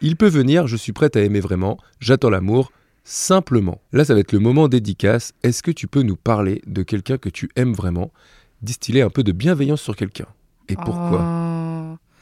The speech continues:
Speaker 2: Oh là là, il y a plein de gens que j'aime.
Speaker 1: Dédicace à quelqu'un et dis-nous pourquoi tu l'aimes vraiment.
Speaker 2: Tu sais quoi, je vais,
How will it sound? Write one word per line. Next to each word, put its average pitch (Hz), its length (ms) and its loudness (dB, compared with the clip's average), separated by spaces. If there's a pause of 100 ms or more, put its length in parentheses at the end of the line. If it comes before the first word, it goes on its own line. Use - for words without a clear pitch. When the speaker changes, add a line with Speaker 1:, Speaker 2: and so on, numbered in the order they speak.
(560)
Speaker 2:
Oh 180 80 2
là 180 100 4
là, 185 120 2
il 185 40 4
y 185 40 4
a 175 60 2
plein 180 180 0
de 180 80 2
gens 175 160 -2
que 185 140 0
j'aime. 175 840 0
Speaker 1:
Dédicace 123 380 2
à 107 80 0
quelqu'un 120 340 0
et 104 80 2
dis-nous 98 220 -2
pourquoi 98 220 -4
tu 98 120 -8
l'aimes 95 160 -4
vraiment. 76 340 -8 (640)
Speaker 2:
Tu - 100 -2
sais 151 40 0
quoi, 175 260 2
je 170 120 -6
vais, 156 100 -4